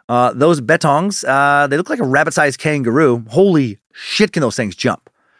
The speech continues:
It's like their legs are made out of powerful springs. It's so crazy to watch videos of 'em. Uh,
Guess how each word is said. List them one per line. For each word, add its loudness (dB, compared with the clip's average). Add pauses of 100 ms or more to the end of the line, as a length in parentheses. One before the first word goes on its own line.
(300)
It's -16
like -4
their 0
legs 2
are -2
made 0
out 2
of -6
powerful -2
springs. -4 (540)
It's -10
so -2
crazy -2
to -2
watch -4
videos -4
of -12
'em. -20 (280)
Uh, -18